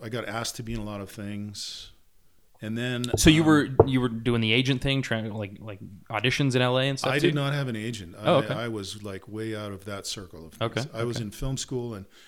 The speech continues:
Speaker 1: people in my circle of filmmakers were asking me to be in
Speaker 2: Oh,
Speaker 1: projects.
Speaker 2: awesome. Okay.
Speaker 1: So I started thinking, "Well, I guess, uh, there's something going on here."
Speaker 2: Right.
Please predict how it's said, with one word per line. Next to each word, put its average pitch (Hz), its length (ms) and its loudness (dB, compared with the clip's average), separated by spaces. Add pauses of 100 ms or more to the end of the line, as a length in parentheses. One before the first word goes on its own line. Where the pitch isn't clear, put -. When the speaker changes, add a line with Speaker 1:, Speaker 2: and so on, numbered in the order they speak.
(160)
Speaker 1:
people 123 280 -6
in 107 100 -6
my 117 540 -2
circle 104 440 -4
of 98 160 -8 (140)
filmmakers 110 580 -2
were 107 100 -8
asking 101 360 -4
me 101 100 -4
to 92 80 -10
be 101 200 -8
in 98 160 -8
Speaker 2:
Oh, 226 180 8
Speaker 1:
projects. 156 240 4
Speaker 2:
awesome. - 60 -10 (100)
Okay. - 180 -4 (640)
Speaker 1:
So - 160 -8
I 120 100 -2
started 139 360 0
thinking, 143 220 -4
"Well, 127 140 -4
I 127 40 -4
guess, 131 300 -2
uh, 131 60 -4
there's 117 180 -4
something 123 200 -6
going 110 220 -6
on 160 200 0
here." 95 240 -8 (140)
Speaker 2:
Right. 98 240 -10